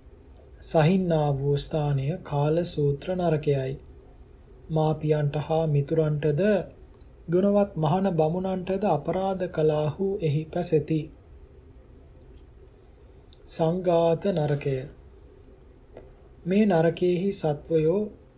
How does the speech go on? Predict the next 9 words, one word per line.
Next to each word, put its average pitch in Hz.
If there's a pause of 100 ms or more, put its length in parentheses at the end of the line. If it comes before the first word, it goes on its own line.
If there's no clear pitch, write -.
(120)
නවයොදුන් 196 (580)
ඝන 156 (380)
යකඩ 156
පොළොවෙහි 156 (500)
එරි 165 (400)
නිශ්චලව 185
සිටිති. 139 (1120)
එහි 156 (140)
අහස 147